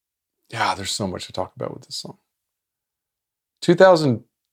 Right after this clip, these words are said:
three. It's weird to think about music in those days 'cause that's when, like, the iPod came out. So this song went multi-platinum,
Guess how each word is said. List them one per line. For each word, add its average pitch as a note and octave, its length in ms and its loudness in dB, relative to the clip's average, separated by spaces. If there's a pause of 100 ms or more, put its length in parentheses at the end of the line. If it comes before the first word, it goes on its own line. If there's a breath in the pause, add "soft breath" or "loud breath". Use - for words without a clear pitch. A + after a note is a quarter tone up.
(120)
three. G2+ 540 2 (1900)
It's B2+ 200 -10
weird E3 340 6
to C3 60 4
think D3 220 4
about A#2 320 6
music A2+ 400 0
in G#2+ 120 0
those G#2 200 2
days G2+ 240 0
'cause - 140 -10
that's C#3+ 180 4
when, C#3+ 60 -6
like, A2 180 -4
the G2 120 -2
iPod F2+ 460 2
came F2 220 -16
out. - 220 -16 (1400)
So - 180 0
this D#3+ 240 4
song C#3+ 280 4
went A#2+ 160 2
multi-platinum, G#2 840 2